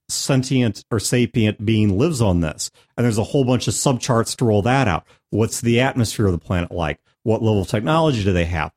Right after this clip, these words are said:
What form of governance do they have? What economy do they have? If you look at some of the Palladium games, for example, the Robotech ones come to mind, uh, Inv Invasion in particular, I know had one where you could roll up an adventure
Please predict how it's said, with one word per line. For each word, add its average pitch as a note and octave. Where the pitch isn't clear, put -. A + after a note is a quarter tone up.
What A2
form A2
of G2
governance C3+
do G2+
they E2+
have? D#2+
What F2+
economy D3+
do F#2
they E2
have? D#2+
If B2+
you D3
look B2+
at A#2+
some B2+
of G2+
the F#2+
Palladium D3
games, F#2+
for C3
example, G#2
the F2
Robotech A2+
ones F2+
come G2
to F2
mind, D#2
uh, F#2
Inv B2+
Invasion G2
in F2
particular, F2+
I F2
know F#2
had A#2
one G#2
where G2
you A2
could C3
roll A2+
up -
an G2
adventure F2+